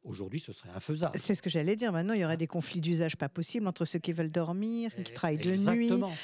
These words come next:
Speaker 1: <laughs> Exactement. Et donc, à partir des années quatre-vingts, euh, quand les, les, les croissances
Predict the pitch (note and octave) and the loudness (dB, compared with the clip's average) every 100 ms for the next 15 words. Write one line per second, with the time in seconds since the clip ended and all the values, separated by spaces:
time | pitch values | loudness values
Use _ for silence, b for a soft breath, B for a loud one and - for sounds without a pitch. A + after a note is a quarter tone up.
0 | - A5 A#5 G#5+ B5+ C6 D3+ E3 - F#3+ | 0 2 2 -2 -8 -2 -2 -2 -2 -4
1 | D#3+ B B B B B C3 C#3 C3+ F#3+ | -4 B B B B B 0 2 2 0
2 | - C3 C3 - E3+ C3+ A2+ A2+ A2 A2+ | 0 -4 -4 0 0 2 0 0 0 0
3 | G2+ G2 - G#2 D3 D#3+ A#3 B3 A3 _ | 0 -6 -6 -2 0 0 -2 -2 -8 _
4 | G3+ F#3+ F3 B2+ G2 F#2 - A#2+ G#2+ G2 | -20 -20 -20 -16 -14 -14 -2 0 2 0
5 | F#2+ - - _ F#2 F2 D#2+ E2+ - - | -4 -8 -20 _ -20 -20 -20 -20 -20 -20
6 | - - C#3+ F3 D3+ - - | -12 -4 -2 0 -2 -6 -18